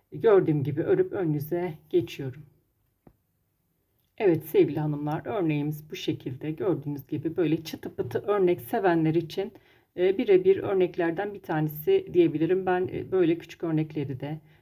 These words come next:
e, oldukça sevenlerdenim. E, bu örneği hanımlar yazlık bluzlarda da kullanabilirsiniz. Merze-, merserize iplerle, pamuklu iplerle gayet güzel olur. Atkı yapabilirsiniz.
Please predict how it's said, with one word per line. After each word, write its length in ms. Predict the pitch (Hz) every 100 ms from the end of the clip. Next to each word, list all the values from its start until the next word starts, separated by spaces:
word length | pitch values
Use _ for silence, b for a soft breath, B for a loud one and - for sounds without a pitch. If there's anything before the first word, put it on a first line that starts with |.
| b 165
e, 200 | 151 147
oldukça 480 | 180 160 156 -
sevenlerdenim. 840 | 180 180 160 156 151 127 139 147 175 B B B B -
E, 260 | 180 180
bu 320 | 226 262 - -
örneği 340 | 214 226 214
hanımlar 400 | 208 196 190 381
yazlık 500 | 190 180 185 160 -
bluzlarda 600 | 175 175 160 170 165 180
da 100 | 165
kullanabilirsiniz. 1000 | 156 156 156 160 160 165 - - 160 160
Merze-, 560 | 151 160 165 156 175 156 -
merserize 680 | 165 165 165 196 185 156 175
iplerle, 560 | 170 - 180 165 156 156
pamuklu 400 | 180 170 - -
iplerle 480 | 165 - 175 156
gayet 440 | 165 175 160 156 -
güzel 260 | 156 170
olur. 220 | 151 147 156
Atkı 320 | 170 165 - 180
yapabilirsiniz. 1000 | 180 175 165 160 165 - 165 160 156